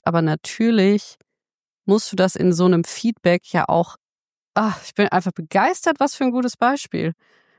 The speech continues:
Weil, ja, natürlich, wenn mir jemand sagt, „Ja, pass mal ein bisschen mit den Amps auf“, ja, whatever. Ich glaube, was schon eine große Herausforderung ist, und Annika, da bin ich ganz gespannt, was du aus der Statista-Brille jetzt erzählst.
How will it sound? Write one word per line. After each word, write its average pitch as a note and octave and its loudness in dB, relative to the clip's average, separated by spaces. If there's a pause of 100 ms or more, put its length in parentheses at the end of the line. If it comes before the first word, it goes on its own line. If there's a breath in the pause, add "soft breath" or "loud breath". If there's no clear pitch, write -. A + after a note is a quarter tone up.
(200)
Weil, G3+ 2
ja, G#3+ 2
natürlich, G3 0
wenn F#3 2
mir F#3+ 2
jemand F#3 2
sagt, F#3+ 0
„Ja, G3 2
pass - -2
mal F#3 2
ein F3+ 2
bisschen G3 0
mit F3 0
den E3+ 2
Amps A3+ 0
auf“, D#3+ 0
ja, E3+ 2 (400)
whatever. - -2 (920 soft breath)
Ich - -6
glaube, B3 0
was G3 -2
schon C4 0 (420)
eine G3 0
große A#3 0
Herausforderung B3 0
ist, - 0
und - 0
Annika, G#3+ 0
da G3 0
bin G3 2
ich - -4
ganz G#3 -2
gespannt, G3+ -2
was F#3 -2
du A#3 -2
aus - -2
der F3 2
Statista-Brille - -2
jetzt D#3 -2
erzählst. F3+ -2